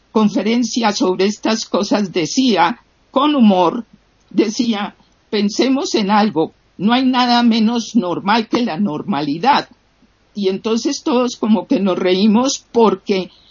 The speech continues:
aunque entendemos el término, como estaba diciendo René, es complicado el tema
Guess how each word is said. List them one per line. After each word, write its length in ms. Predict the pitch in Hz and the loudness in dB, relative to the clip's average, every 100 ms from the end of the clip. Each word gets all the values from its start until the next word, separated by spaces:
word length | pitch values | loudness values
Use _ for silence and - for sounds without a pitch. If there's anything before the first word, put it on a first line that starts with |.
| - | -2
aunque 360 | 196 208 - | 2 2 2
entendemos 720 | 208 202 254 190 220 240 381 - | 0 0 -2 0 2 2 0 -4
el 180 | 220 | -4
término, 680 | - 208 190 202 190 190 233 _ _ _ | -2 -2 0 0 0 0 -2 _ _ _
como 220 | - 220 214 | -2 2 2
estaba 400 | 214 240 262 277 | 2 0 0 0
diciendo 460 | 202 - 226 247 | 0 2 2 0
René, 340 | 370 180 190 220 | -2 0 0 0
es 120 | - | 0
complicado 720 | - 269 - 175 - 269 214 | 0 0 0 0 2 2 2
el 180 | 156 - | -2 -2
tema 540 | 185 165 175 180 156 | -2 -2 -2 -4 -8